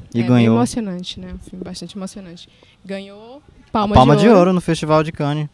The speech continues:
Speaker 1: Júri presidido por George Miller, diretor de Mad Max. Quem diria que o diretor do Mad Max ia premiar um filme em inglês sobre um aposentado que tá travando a batalha burocrática com o Estado? Bizarro, né?
Speaker 2: Pois é.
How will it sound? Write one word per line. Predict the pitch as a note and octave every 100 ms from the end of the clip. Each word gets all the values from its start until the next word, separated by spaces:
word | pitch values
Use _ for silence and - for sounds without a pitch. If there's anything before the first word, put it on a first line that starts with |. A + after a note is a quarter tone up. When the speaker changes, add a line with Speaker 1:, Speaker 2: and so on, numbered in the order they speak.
| - _ _ - A#2+
Speaker 1:
Júri | B2 C#3+
presidido | C#3 C#3+ C3+ C#3 C3+
por | C#3
George | B2+ D3 D3+
Miller, | B2+ C3+ C3+
diretor | B2 B2 A#2 B2+
de | B2
Mad | B2 C3
Max. | A2+ A2 -
Quem | C3 C3
diria | D3 A#2+ B2
que | B2+
o |
diretor | A#2 A#2+ A#2+ A#2+
do |
Mad | A#2+ A#2+
Max | A2+ A#2 -
ia | A#2+
premiar | A#2 A#2+ A#2 A2 A2+ B2 _ _ _ -
um | A2+
filme | - - A#2 B2
em | A#2+ A#2 A#2
inglês | A#2+ G#2+ A2 A2+ B2 A#2+ - -
sobre | - - G#2+ G#2+
um | A2 G#2+
aposentado | - A2 A2 G#2+ - A2 G#2+
que | A2
tá | - G#2+
travando | G#2 G#2+ A2
a | G#2 F#2+ -
batalha | G#2 G#2 G#2
burocrática | G#2 G#2+ - G2 -
com | - G#2
o |
Estado? | - F2+ F2 F#2+ _
Bizarro, | G#2 G#2 F#2+ G2
né? | G2
Speaker 2:
Pois | E3+ F#3+
é. | G3 E3+